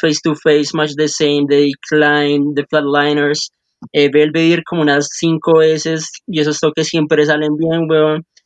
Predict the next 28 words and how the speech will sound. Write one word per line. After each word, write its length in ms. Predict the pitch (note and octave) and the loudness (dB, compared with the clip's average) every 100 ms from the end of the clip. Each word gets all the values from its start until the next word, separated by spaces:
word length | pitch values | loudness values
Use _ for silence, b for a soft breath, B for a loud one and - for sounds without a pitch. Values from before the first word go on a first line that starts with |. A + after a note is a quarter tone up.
| _ _ _ | _ _ _
Eh, 440 | D#3 D#3 D3+ D3+ C#3 | 0 4 6 4 0
y 140 | E3+ | -2
nada, 360 | D3+ E3 G#3 C#3 | 0 2 2 0
es, 320 | C#3+ C#3 - - | -4 -6 -10 -6
es, 260 | F3 D#3+ - | 0 0 0
es 200 | E3 D#3 | -4 -2
invitarlos 540 | F3 G3 F#3+ E3 D3+ | -2 0 -2 -2 -2
a 100 | F3+ | -2
todos 260 | E3+ D3 C#3+ | 2 2 2
a 60 | |
apoyar 400 | D#3+ F#3 D#3+ C#3 | -2 -2 0 -2
todo 220 | C#3 D3+ D3+ | 0 2 2
este 260 | D#3+ E3+ | 2 -4
tipo 300 | - D#3+ F3+ | -8 -6 -2
de 60 | F3+ | 0
espacios 800 | F3 D3 C#3 C#3+ D#3+ E3 E3+ E3 - _ _ _ _ | 0 -2 -2 -2 -2 0 0 -2 -12 _ _ _ _
que, 480 | - E3+ D#3+ D#3 C#3+ - | -2 4 4 4 -2 -6
que 200 | - D3 | -8 -8
caigan, 760 | - D#3 D#3+ E3+ G3+ G#3+ G#3+ - - | -4 -2 -2 -2 0 0 -2 -8 -6
eh, 280 | F3+ F3 D#3+ - - _ - | -2 0 -2 -6 -18 _ -6
eh, 260 | D#3+ D#3 D3+ | 0 2 2
y 160 | E3 | 0
si 140 | D#3+ D#3 | -2 0
tienen 240 | D#3 D#3+ | 0 2
raya, 260 | F3 F3+ F#3+ | 0 -2 -2
que 120 | F#3 | -2
también 340 | F3 D3+ C#3+ | -2 0 -2
caigan. 560 | C#3+ F3 E3+ E3+ F#3 F#3 | -2 -4 -4 -2 -2 -4